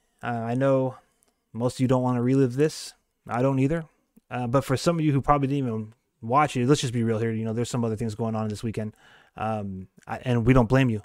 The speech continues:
<laughs> We don't blame you. Um, let's just briefly catch up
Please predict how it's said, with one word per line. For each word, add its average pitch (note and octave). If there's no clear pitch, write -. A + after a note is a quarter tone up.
<laughs> -
We G3+
don't D#3
blame A#2+
you. G#2+
Um, G2
let's C3+
just -
briefly D3+
catch C#3
up A#2